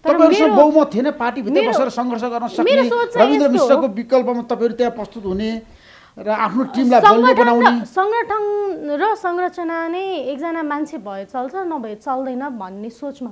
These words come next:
Speaker 1: पुगिसक्यो। र यो मैले मेरो, आ, हिजो मैले रिलिज गरेको
Speaker 2: तपाईँहरू अल्पमत पुगिसकेपछि
Speaker 1: डकु-, हिजो
Speaker 2: तपाईँहरूले
Speaker 1: मैले,
Speaker 2: सबैले छोडेको
Speaker 1: हिजो
Speaker 2: अथवा
Speaker 1: मैले रिलिज गरेको एउटा डकुमेन्टमा पनि मैले के लेखेको छु भनेदेखि, आ, यो एकदमै मक्किसकेको छ।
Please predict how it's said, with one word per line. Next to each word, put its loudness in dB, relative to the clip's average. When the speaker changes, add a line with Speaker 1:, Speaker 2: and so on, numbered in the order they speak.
Speaker 1:
पुगिसक्यो। -14
र -2
यो -2
मैले -4
मेरो, -8
आ, -10
हिजो -6
मैले -8
रिलिज -8
गरेको -4
Speaker 2:
तपाईँहरू 2
अल्पमत 0
पुगिसकेपछि 2
Speaker 1:
डकु-, 0
हिजो 0
Speaker 2:
तपाईँहरूले 6
Speaker 1:
मैले, 2
Speaker 2:
सबैले 0
छोडेको 2
Speaker 1:
हिजो 2
Speaker 2:
अथवा 2
Speaker 1:
मैले 2
रिलिज 2
गरेको -2
एउटा -4
डकुमेन्टमा -6
पनि -8
मैले -8
के -12
लेखेको -10
छु -18
भनेदेखि, -18
आ, -8
यो -8
एकदमै -6
मक्किसकेको -8
छ। -18